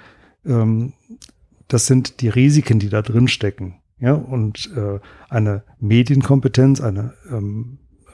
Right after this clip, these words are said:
I-T-Kompetenz sagt unter anderem, dass ich d-, diese Risiken kennen muss und die Mechanismen, wie ich mich davor schützen kann.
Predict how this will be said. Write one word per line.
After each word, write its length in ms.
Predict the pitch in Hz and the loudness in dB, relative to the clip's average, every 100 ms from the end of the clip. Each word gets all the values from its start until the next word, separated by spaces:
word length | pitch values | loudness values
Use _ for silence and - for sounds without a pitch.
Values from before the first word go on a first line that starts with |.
| _ _ | _ _
I-T-Kompetenz 1600 | 117 110 - 139 - 143 - 123 - - 127 113 120 131 127 - - - - | 0 0 2 0 4 2 2 -2 -2 0 2 2 2 2 2 -4 -12 -20 -4
sagt 320 | 117 113 - | 0 0 4
unter 300 | 139 147 143 | 4 6 4
anderem, 560 | 123 135 123 131 135 - - - - | 6 4 6 4 4 -2 -18 -10 0
dass 220 | 117 120 | 2 2
ich 240 | 113 - _ - | 0 -4 _ -20
d-, 80 | - _ | -20 _
diese 260 | - 107 107 | 0 2 4
Risiken 440 | 107 110 - 107 | 4 2 2 -2
kennen 380 | - - 127 139 | 0 2 4 6
muss 440 | 151 180 - - - - | 4 0 -4 -8 -18 -4
und 260 | 123 107 - | -2 0 2
die 60 | |
Mechanismen, 720 | 107 101 - 117 117 - 151 120 | 2 2 2 4 4 4 2 4
wie 140 | 131 | 4
ich 100 | 120 | 4
mich 140 | 127 | 0
davor 240 | - 117 131 | -2 -6 -4
schützen 400 | - 147 - 107 | -2 -2 -2 -2
kann. 260 | 98 98 | -4 -10